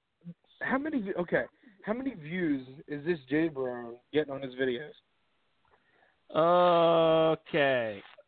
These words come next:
Speaker 2: well,
Speaker 1: 'Cause I think we need a
Speaker 2: and
Speaker 1: number. Because if this guy's making money, I'm gonna be pissed off.
Speaker 2: <sighs> Well,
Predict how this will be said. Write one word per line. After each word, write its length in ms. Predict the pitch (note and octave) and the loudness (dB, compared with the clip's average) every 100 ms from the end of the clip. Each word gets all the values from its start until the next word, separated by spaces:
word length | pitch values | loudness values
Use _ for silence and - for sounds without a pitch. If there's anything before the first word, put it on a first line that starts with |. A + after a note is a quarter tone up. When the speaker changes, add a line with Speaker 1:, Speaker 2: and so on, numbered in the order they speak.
| _ | _
Speaker 2:
well, 460 | C#3+ D3 F3+ C4+ - _ _ - _ _ _ _ _ - _ | 2 4 4 2 -4 _ _ -20 _ _ _ _ _ -20 _
Speaker 1:
'Cause 120 | - D3 | -6 0
I 60 | D#3+ | 0
think 180 | G3 | 0
we 120 | G#3+ G3+ | 0 0
need 140 | F3 | 0
a 20 | |
Speaker 2:
and 80 | D3+ | 0
Speaker 1:
number. 220 | C#3 A#2 B2+ - _ _ _ | -4 -8 -16 -20 _ _ _
Because 280 | C#3+ F3+ D#3+ | -6 -4 -2
if 140 | D3+ | -2
this 140 | E3 G#3+ - | -2 -4 -2
guy's 200 | G#3 F#3 | -2 0
making 220 | F#3 F3 D3+ | -2 -4 -6
money, 280 | C#3+ D#3 F#3 C#3+ | -6 -4 -6 -6
I'm 140 | D3 | -6
gonna 120 | D3+ | -8
be 120 | B2 B2 _ _ _ _ | -10 -18 _ _ _ _
pissed 240 | D3+ - | -4 -2
off. 260 | F#3 G3 - - _ _ _ _ - - | -2 -2 -6 -14 _ _ _ _ -20 -10
Speaker 2:
<sighs> 60 | E3 - A#2 - - - _ _ _ _ _ _ _ _ | -6 -6 -6 -8 -12 -18 _ _ _ _ _ _ _ _
Well, 380 | F#3 D#3 C3+ C3+ | -2 2 2 0